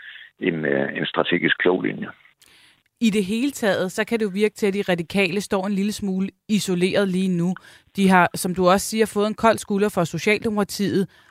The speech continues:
Speaker 2: og Venstre og Konservative har heller ikke ligefrem budt op til dans. Hvordan ser du de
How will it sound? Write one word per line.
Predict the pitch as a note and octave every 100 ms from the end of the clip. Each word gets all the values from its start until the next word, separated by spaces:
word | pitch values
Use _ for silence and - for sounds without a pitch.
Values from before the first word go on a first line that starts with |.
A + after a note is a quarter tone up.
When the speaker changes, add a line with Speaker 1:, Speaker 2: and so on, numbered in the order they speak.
| _ -
Speaker 2:
og | E3
Venstre | E3+ G#3 A3+ C4+ -
og | G3
Konservative | F#3 F3 G3 F#3 A#3 - F#3 D#3+
har | D#3+
heller | D#3 C4 C#4
ikke | F3+ E3+
ligefrem | F3+ - E3+ F3 - -
budt | F#3+ E3
op | D#3+ -
til | G#3+ -
dans. | D#3+ - - - - - _ - F3 D#3+
Hvordan | F#3+ - G#3 B3+
ser | C4 - C#4 C4+
du | B3
de | -